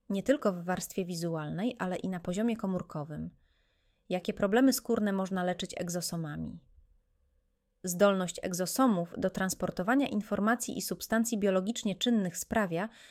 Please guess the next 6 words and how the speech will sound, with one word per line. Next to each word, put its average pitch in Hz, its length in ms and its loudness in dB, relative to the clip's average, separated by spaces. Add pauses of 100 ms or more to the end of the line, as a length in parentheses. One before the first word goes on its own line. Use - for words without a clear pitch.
(140)
że 190 120 -2
ich - 200 -6
potencjał 262 480 2
terapeutyczny 214 720 0
jest 185 200 -6
szeroki. - 560 -6